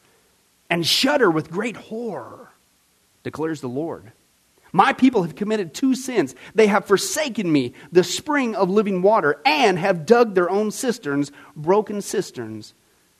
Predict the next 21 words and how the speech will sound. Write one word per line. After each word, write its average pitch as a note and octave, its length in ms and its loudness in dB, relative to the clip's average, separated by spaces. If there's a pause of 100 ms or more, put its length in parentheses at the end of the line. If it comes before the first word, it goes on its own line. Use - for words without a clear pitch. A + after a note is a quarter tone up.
(120)
that A#2+ 160 -12
cannot D#3 380 -12
hold C3 220 -14
water." G2+ 340 -20 (3500)
How G3+ 340 -6
our E3 80 -6
behavior D#3+ 400 -8
must C#3 240 -6
grieve D3+ 240 -8
God. F#3+ 140 -14 (2250)
And F#3 140 2
then A#3+ 80 2
we B3+ 100 2
act C4 200 -6
like G#3+ 140 -4
it's G3 100 -10
so A#3+ 120 -8
lackadaisical, A3 720 -8
like, B2+ 180 -10
Oh, G#3 280 -8
I, G#3+ 260 -8